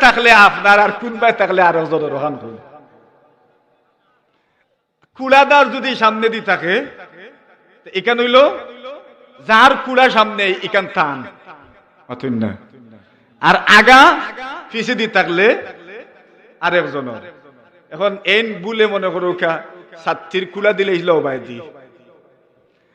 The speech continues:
এখন আরেক বেটা বাজারও আইছে, হে বেটা আইয়া ওখানোর ওবাই দি আথারে দি। এখন কুলা কারবায়, এখন বিচার কি তুই তো? সাত্তি তার?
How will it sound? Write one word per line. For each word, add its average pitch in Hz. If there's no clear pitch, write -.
এখন 170
আরেক 190
বেটা 214
বাজারও 190
আইছে, 165
হে 160
বেটা 185
আইয়া 175
ওখানোর 170
ওবাই 151
দি 147
আথারে 127
দি। 101
এখন 180
কুলা 208
কারবায়, 165
এখন 165
বিচার 175
কি 190
তুই 160
তো? 143
সাত্তি -
তার? 262